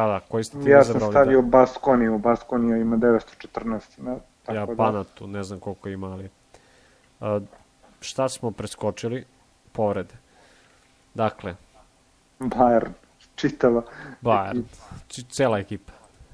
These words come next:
Speaker 1: A, idemo, Trey Tompkins neće igrati u prvoj rundi. A, s-,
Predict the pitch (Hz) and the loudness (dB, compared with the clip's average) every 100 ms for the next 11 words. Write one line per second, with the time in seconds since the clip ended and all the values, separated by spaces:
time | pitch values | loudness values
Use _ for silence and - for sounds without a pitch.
0 | - _ _ _ _ 113 117 127 120 110 | -20 _ _ _ _ -6 -4 -4 -4 -6
1 | 104 - 147 139 139 139 131 113 - 110 | -6 -4 -4 0 -2 -2 -8 -8 -4 -6
2 | - 101 101 - 95 110 101 98 92 92 | -6 -8 -8 -10 -10 -8 -6 -6 -8 -12
3 | - _ _ _ - _ _ _ _ _ | -20 _ _ _ -20 _ _ _ _ _
4 | 113 98 98 - - _ _ 98 _ _ | -2 2 2 0 -6 _ _ -20 _ _
5 | _ - - | _ -14 -14